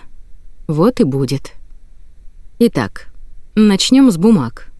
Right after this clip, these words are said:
Не все ж документы эти твари на подтирки пустили.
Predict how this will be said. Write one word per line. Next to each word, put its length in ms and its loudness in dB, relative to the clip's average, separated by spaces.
Не 240 4
все 240 2
ж 60 -2
документы 580 4
эти 220 2
твари 340 2
на 160 2
подтирки 580 0
пустили. 640 0